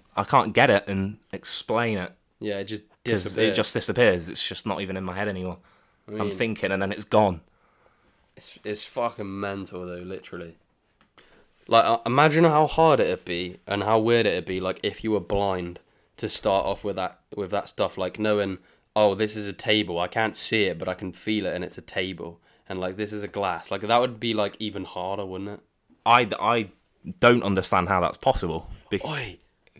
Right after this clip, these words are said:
Speaker 2: imagine if you're deaf, yeah?
Speaker 1: Yeah.
Speaker 2: You don't think in a language.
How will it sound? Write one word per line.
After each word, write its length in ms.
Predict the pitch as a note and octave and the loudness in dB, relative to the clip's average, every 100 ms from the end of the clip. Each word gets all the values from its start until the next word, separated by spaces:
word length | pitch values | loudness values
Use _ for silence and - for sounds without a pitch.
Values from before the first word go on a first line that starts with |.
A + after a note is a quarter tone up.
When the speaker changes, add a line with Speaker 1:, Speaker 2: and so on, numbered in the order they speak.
| _ _ _ F#2+ | _ _ _ -8
Speaker 2:
imagine 320 | A2+ B2+ C#3+ | -4 -2 -2
if 140 | C3+ | -4
you're 80 | A#2 | -4
deaf, 320 | C#3+ C3+ - | -2 -4 -6
yeah? 220 | F2 G2 - _ _ - | -6 -6 -8 _ _ -2
Speaker 1:
Yeah. 260 | F2+ F#2 F#2+ _ _ | -2 -2 -10 _ _
Speaker 2:
You 160 | G2+ G#2 | -4 0
don't 220 | C3 B2 | 0 -2
think 280 | - A#2 A2 | -4 -6 -4
in 100 | G#2 | -6
a 40 | F#2+ | -4
language. 520 | G2 G#2 B2 - | -6 -6 -8 -10